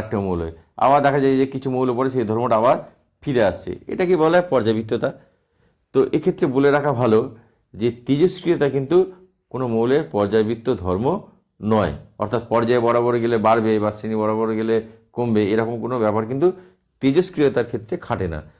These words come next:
তোমাদের পরীক্ষায় অনেক সময় আসে যে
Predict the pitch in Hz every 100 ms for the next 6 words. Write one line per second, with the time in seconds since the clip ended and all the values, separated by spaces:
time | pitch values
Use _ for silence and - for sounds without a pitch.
0 | _ _ _ 127 143 147 151 135 135 135
1 | 117 - - - 117 - 135 131 117 107
2 | 120 113 - _ _ _ _ _ _ -
3 | 62 107 98